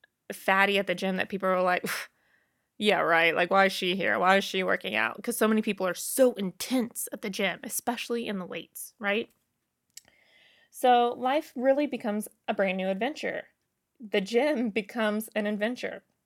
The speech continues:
Right now, we're in this world of covid where you may or may not be able to go to the gym.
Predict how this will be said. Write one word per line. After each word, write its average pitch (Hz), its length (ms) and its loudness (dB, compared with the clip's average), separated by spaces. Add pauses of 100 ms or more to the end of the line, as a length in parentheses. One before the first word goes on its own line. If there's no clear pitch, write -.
(960)
Right 339 200 -4
now, 370 400 6
we're 311 100 4
in 294 80 2
this 262 160 0
world 196 180 4
of 190 100 0
covid 262 420 4
where 196 180 0
you 196 140 -2
may 220 180 0
or 214 80 0
may 196 140 -2
not 233 240 2
be 302 100 0
able 302 140 -2
to 294 60 -6
go 302 120 0
to 285 100 0
the 277 120 -4
gym. 269 340 -6